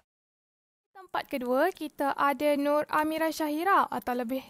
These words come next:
mesra dipanggil Amira. Adik Amira ini telah menceburi bidang YouTube sejak tahun dua ribu sembilan belas, bermula dari usia seawal lapan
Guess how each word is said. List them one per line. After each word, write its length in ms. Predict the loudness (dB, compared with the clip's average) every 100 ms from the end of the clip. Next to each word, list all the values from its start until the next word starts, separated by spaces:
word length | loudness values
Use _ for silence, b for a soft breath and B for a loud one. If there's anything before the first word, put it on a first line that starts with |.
| 0
mesra 480 | 0 0 0 2 2
dipanggil 480 | -2 -2 -2 -2
Amira. 480 | -2 -2 0 0 -2 B B B
Adik 240 | -4 0 0
Amira 320 | 2 0 0 0
ini 240 | -2 -2
telah 160 | -2 -2
menceburi 720 | 0 -2 -4 -6 -6 -6 -8 -14 -10
bidang 400 | -4 -2 2 2
YouTube 560 | 0 -2 -6 -4 -4
sejak 400 | -2 -4 -2 -2
tahun 320 | -2 -2 -2
dua 240 | -2 -4 -4
ribu 240 | -4 -6
sembilan 260 | -4 -2 0
belas, 320 | 2 2 0 B B -4
bermula 560 | -2 0 -2 -2 -2 0
dari 240 | -2 -4
usia 400 | -6 -6 -2 -2
seawal 560 | -2 -2 -2 0 0 0
lapan 240 | -2 -4